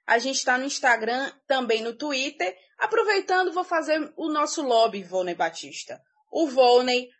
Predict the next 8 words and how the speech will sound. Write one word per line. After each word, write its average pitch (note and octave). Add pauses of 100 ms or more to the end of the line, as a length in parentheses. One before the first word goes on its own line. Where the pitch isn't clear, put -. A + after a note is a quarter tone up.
(120)
arroba B3
Volney B3+
Batista, C4+
Volney A#3+
com A#3+
W A3
e A3+
Y, E4